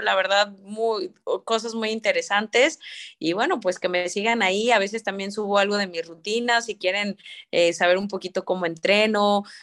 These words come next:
a veces hablo también de tips de, de salud, así que hago de todo. Por ahí nos vemos en mis redes sociales, y de verdad, sin ningún problema, mándenme un mensaje.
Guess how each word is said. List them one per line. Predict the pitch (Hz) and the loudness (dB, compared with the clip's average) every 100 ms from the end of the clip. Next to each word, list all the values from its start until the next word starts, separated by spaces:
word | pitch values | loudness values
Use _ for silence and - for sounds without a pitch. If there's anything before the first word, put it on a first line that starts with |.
| - | -2
a | 175 | 2
veces | 180 180 185 - | 2 0 -6 -4
hablo | - 170 185 | -2 0 0
también | 165 180 180 | -2 -2 -2
de | 180 | -4
tips | - 185 185 - - | -2 0 0 -4 0
de, | 180 170 165 160 151 | 2 4 4 2 0
de | 160 160 | 2 0
salud, | 160 147 175 226 240 240 240 - - - - | 2 0 2 2 2 0 -2 -4 -20 -20 -4
así | 180 220 | -2 0
que | 226 262 254 | 4 4 4
hago | - 233 285 | 2 2 2
de | 247 | 0
todo. | 175 185 175 151 151 _ | -2 -6 -8 -10 -16 _
Por | 185 | 0
ahí | 190 220 | 0 0
nos | 254 254 | -2 -4
vemos | 233 240 247 | -4 -4 -4
en | 202 | -6
mis | 196 | -6
redes | 202 208 220 | -2 -2 -4
sociales, | 190 - 214 226 262 269 277 | -8 0 2 2 0 -2 -4
y | 196 202 | -10 -4
de | 190 | -2
verdad, | 185 196 220 - _ _ _ - | 0 2 2 0 _ _ _ -18
sin | 165 196 | -12 -8
ningún | 185 196 208 | -6 -4 0
problema, | 226 220 220 233 226 | 2 4 4 4 0
mándenme | 220 214 220 220 | -2 -4 -6 -6
un | |
mensaje. | 208 202 220 214 214 247 277 | -4 -4 0 0 2 0 0